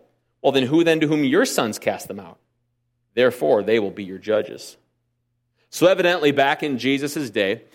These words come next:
there were Jews, and a lot of people speculate that these were actually disciples of the Pharisees,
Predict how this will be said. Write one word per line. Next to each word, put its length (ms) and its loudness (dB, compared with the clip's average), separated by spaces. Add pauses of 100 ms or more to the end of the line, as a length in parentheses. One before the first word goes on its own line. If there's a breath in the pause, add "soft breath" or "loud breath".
(180 soft breath)
there 240 4
were 180 4
Jews, 440 2
and 240 -2
a 60 -14
lot 180 2
of 60 -6
people 180 -8
speculate 440 -2
that 140 -6
these 200 2
were 120 2
actually 380 0
disciples 520 -2
of 200 -2
the 60 -14
Pharisees, 640 -6